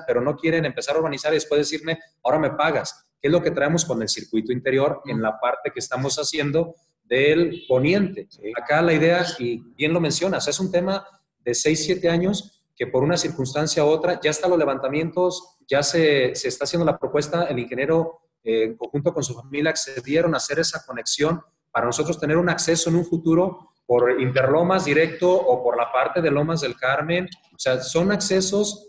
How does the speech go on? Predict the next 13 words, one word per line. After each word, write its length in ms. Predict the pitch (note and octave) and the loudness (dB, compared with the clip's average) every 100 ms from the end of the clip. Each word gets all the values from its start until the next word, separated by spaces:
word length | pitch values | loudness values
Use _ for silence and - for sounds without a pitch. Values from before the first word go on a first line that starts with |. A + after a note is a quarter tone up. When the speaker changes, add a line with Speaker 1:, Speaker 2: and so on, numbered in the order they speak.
| _ - | _ -4
Speaker 1:
a 100 | B2+ | 0
nuestra 460 | C3 C3 C3+ C#3 | 0 -2 -2 0
área 160 | E3 G3 | 4 4
de 60 | |
donación. 720 | E3 C3+ C3 - E3+ G3+ - - | 4 2 -2 0 2 0 -4 -2
De 80 | D#3+ | -2
hecho, 160 | E3 | 0
en 60 | G3+ | -2
el 120 | D#3 | -2
plano 220 | E3 F#3+ | -2 0
van 160 | F#3+ F#3+ | 0 2
a 60 | |
ver, 400 | F3 F#3 - - | 4 2 0 -12